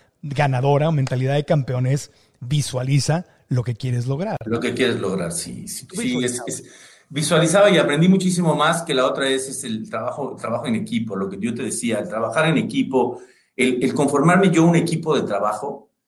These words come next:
Speaker 2: que, que me hiciera crecer. No, no que me lo aportara el club, sino que, que lo aportara, que lo, que yo lo contratara. ¿Qué, qué te
Speaker 1: Ujú.
Speaker 2: quiero decir eso? Un entrenador mental,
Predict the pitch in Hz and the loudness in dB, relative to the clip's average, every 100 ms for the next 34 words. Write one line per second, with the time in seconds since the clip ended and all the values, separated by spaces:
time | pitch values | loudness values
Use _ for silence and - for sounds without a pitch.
0 | _ _ _ _ _ _ - 123 117 117 | _ _ _ _ _ _ -4 0 2 4
1 | 113 110 110 127 120 120 156 147 - 107 | 4 4 0 0 2 2 2 2 0 -2
2 | 107 - 113 113 - _ _ _ _ _ | -2 0 -2 -4 -10 _ _ _ _ _
3 | _ _ - 156 208 - - 220 - 277 | _ _ 0 6 6 4 2 2 4 4
4 | 175 - - 120 160 131 127 117 - - | 4 2 -2 0 0 0 0 -2 -4 -6
5 | - 135 123 117 123 117 113 117 - _ | -4 -2 -2 -2 -2 -4 -4 -10 -16 _
6 | _ _ _ _ 117 113 117 123 117 156 | _ _ _ _ -2 0 0 -2 0 2
7 | 165 170 - 120 113 123 113 185 220 165 | 4 2 0 -2 0 -2 2 4 4 2
8 | 110 95 - - - _ - - 139 175 | -2 -6 -10 -12 -18 _ -14 -12 -4 -2
9 | - 196 151 151 131 131 - - _ _ | 0 2 2 2 0 -2 -6 -14 _ _
10 | _ _ 123 131 117 117 120 131 - 190 | _ _ -2 -2 0 0 2 0 0 2
11 | - 113 - | 2 -2 -10